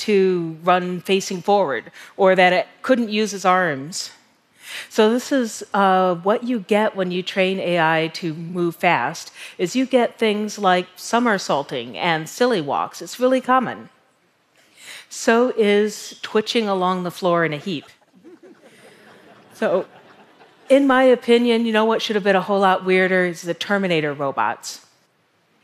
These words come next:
Hacking the matrix is another thing that A I will do if you give it a chance. So if you train an A I in a simulation,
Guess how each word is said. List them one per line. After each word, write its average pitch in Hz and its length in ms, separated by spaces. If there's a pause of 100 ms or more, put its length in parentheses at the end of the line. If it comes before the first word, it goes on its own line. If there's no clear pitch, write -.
Hacking 254 400
the 214 80
matrix 202 520
is 254 140
another 226 340
thing 226 240
that 208 120
A 190 120
I 190 140
will 190 120
do 185 220
if 180 120
you 175 60
give 175 160
it 175 80
a 165 40
chance. 185 600 (280)
So 208 100
if 185 100
you 262 100
train 254 280
an 208 120
A 196 160
I 185 220
in 185 380
a 180 40
simulation, 151 760